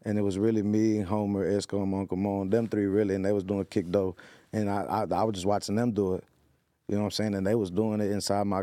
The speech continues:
my granddaddy's sh-, shed. You know, they had the, the microphone and everything. So it's just easy access. Boom, I'm watching them, and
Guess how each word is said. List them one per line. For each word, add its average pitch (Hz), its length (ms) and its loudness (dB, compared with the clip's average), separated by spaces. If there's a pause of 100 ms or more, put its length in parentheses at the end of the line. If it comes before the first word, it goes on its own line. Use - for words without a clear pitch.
(100)
my 95 220 0
granddaddy's 101 520 0
sh-, - 80 -6 (220)
shed. 107 320 2
You 101 60 0
know, 101 180 0
they 98 140 0
had 95 160 0
the, 90 260 -2 (340)
the - 60 -4
microphone 95 540 -2
and 95 100 0
everything. 98 380 -2
So 92 220 0
it's 98 100 0
just 87 160 -2
easy 92 260 -2
access. 92 420 -2
Boom, 95 360 -2
I'm 95 140 -2
watching 92 360 -2
them, 104 300 -2
and 85 180 -6